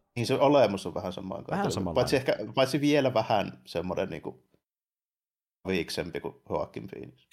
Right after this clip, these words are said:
Speaker 2: Jep, kuitenkin, kyllä, totta.
Speaker 1: Niin, koska Joaquin Phoenix on tossa, no, molemmat veljekset on kuitenkin sellaisia niinku kasvonpiirteitä, semmosia klassisesti komeita miehiä,
Speaker 2: Mhm.
Speaker 1: mutta kuitenkin, niin, mut
Speaker 2: Jep.
Speaker 1: niinku näin, niin.
Speaker 2: Ja tota niin, niin, ää,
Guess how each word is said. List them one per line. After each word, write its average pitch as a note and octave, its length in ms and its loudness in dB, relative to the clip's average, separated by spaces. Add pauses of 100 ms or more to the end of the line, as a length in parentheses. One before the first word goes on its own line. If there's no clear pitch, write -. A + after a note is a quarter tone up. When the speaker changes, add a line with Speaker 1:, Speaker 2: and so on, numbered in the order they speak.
(160)
Speaker 2:
Jep, F#2 240 -6
kuitenkin, E2 420 -4
kyllä, D#2+ 260 -6 (100)
totta. E2+ 320 -6
Speaker 1:
Niin, F#2 240 -4
koska G2 320 -4
Joaquin G2+ 340 2
Phoenix F#2+ 300 0
on F2+ 60 -8
tossa, - 200 -10 (380)
no, - 180 -14 (1300)
molemmat F#2+ 500 2
veljekset F2 380 -4
on F#2+ 80 -2
kuitenkin - 260 -8
sellaisia F2+ 340 -6
niinku G2 240 -4 (200)
kasvonpiirteitä, F2 760 0
semmosia F2+ 240 -6
klassisesti F#2 520 -4
komeita F#2+ 500 0
miehiä, G2+ 440 -2
Speaker 2:
Mhm. - 40 -10
Speaker 1:
mutta G2 180 -8
kuitenkin, G2+ 440 -8 (120)
niin, - 100 -18 (240)
mut A2+ 100 -10
Speaker 2:
Jep. E2 200 -10 (200)
Speaker 1:
niinku G2 160 -12
näin, G#2 320 -8
niin. G2+ 260 -10 (380)
Speaker 2:
Ja E2 100 -8
tota F2 240 -6
niin, E2+ 220 -8
niin, E2 300 -10 (260)
ää, F2 420 -4